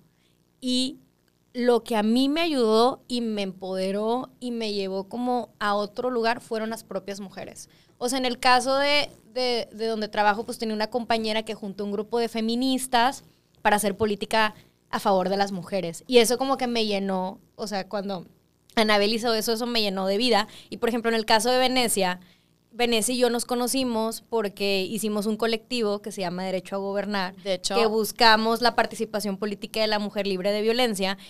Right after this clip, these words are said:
Speaker 1: y ahí Venecia y yo, sin habernos visto antes, fue cuando logramos coincidir y logramos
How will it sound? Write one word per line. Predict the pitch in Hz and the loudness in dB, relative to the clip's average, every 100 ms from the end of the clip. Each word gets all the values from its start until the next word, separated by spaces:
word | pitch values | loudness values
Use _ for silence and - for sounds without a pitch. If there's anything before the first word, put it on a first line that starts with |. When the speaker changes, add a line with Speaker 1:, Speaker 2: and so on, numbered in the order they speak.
| - | -8
Speaker 1:
y | 202 | 0
ahí | 202 196 | 2 2
Venecia | 220 226 226 202 220 208 - | 2 2 0 0 0 0 -2
y | 208 208 | -8 2
yo, | 220 202 196 - - | 4 4 2 -4 -14
sin | - 196 175 175 - _ - | -8 -6 -6 -10 -16 _ -12
habernos | 196 170 165 185 196 202 | -8 -6 -6 -6 -6 -6
visto | 233 226 269 | -6 -4 4
antes, | 254 233 226 269 - _ _ _ | 4 4 0 -4 -4 _ _ _
fue | 226 196 | -2 0
cuando | 208 208 202 214 208 | 0 -2 0 0 0
logramos | 208 196 175 180 - | 0 0 0 -4 -6
coincidir | 226 233 254 247 254 269 | -4 -4 -4 -2 -2 -4
y | - 240 | -4 -2
logramos | 202 190 185 196 208 | 2 2 2 -2 -6